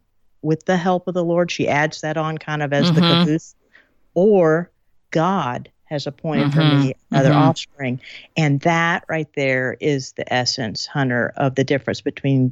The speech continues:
Speaker 1: being a, changing from being a life taker to a life giver. It's shifting from I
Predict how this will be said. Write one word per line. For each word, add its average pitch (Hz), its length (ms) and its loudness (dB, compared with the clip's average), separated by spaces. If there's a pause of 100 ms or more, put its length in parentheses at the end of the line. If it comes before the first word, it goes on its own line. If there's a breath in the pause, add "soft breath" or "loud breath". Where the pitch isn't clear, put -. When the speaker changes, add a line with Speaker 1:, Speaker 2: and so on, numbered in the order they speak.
Speaker 1:
being 131 340 2
a, 135 180 -2 (200)
changing 160 420 0
from 143 160 -2
being 139 160 0
a 131 60 0
life 135 280 -2
taker 135 360 -6
to - 140 -8
a - 20 0
life 131 260 0
giver. 135 200 -2
It's 135 200 -2
shifting 151 580 0
from 131 320 -6
I 139 520 0